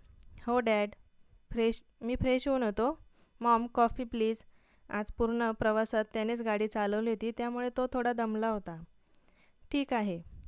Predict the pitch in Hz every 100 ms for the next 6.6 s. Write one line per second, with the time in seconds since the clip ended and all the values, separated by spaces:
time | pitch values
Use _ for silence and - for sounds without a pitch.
0 | - - 254 254 247 262 240 262 254 -
1 | 220 226 240 208 196 190 175 165 - -
2 | 226 233 254 233 202 185 175 - 240 226
3 | 254 247 233 208 208 175 - _ - -
4 | - - - - 247 262 285 294 294 262
5 | 240 247 254 269 262 262 247 247 240 226
6 | 220 214 233 190 170